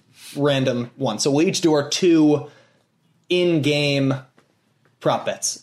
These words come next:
uh, and my first one is just M V P. Mahomes is plus one oh five. I think it's crazy that you're getting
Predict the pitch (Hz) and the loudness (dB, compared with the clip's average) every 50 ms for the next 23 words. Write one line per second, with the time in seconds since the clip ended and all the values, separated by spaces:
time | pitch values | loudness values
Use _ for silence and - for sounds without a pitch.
0 | _ - 131 127 123 120 123 123 117 - 135 135 135 135 131 - 196 185 - 180 | _ -10 -8 -6 -6 -6 -6 -6 -8 -6 -4 -2 -2 -2 -2 -2 -2 -2 0 -2
1 | 170 156 151 131 131 139 135 143 143 139 135 127 123 113 - 117 104 98 - _ | 0 0 0 0 0 -2 -2 -2 -2 -2 -2 -2 -4 -4 -4 -6 -6 -6 -8 _
2 | _ _ _ _ - _ _ _ _ _ _ _ _ _ _ _ _ _ _ - | _ _ _ _ -20 _ _ _ _ _ _ _ _ _ _ _ _ _ _ -4
3 | 143 143 151 151 147 147 143 143 135 - - - _ _ _ _ - 139 131 - | -2 0 0 2 2 0 0 -2 -4 -6 -8 -12 _ _ _ _ -8 -8 -8 -8
4 | - - - 175 170 160 156 151 - - - - - - - 135 135 131 131 131 | -10 -8 -2 0 0 0 0 0 -2 -2 -2 -6 -8 -6 -2 -2 0 0 0 -2
5 | 131 - 113 104 110 117 117 - - _ _ _ _ _ _ _ _ _ - - | -2 -2 -2 -2 -2 -4 -4 -6 -14 _ _ _ _ _ _ _ _ _ -8 -6
6 | 135 143 143 131 139 139 - - - 151 143 147 131 139 143 139 135 135 127 135 | -4 -4 -2 -2 -2 -4 -4 -2 0 2 2 2 2 2 0 2 2 2 2 2
7 | 135 131 131 139 131 131 135 135 135 135 131 | 0 0 0 0 0 0 0 0 0 -2 -4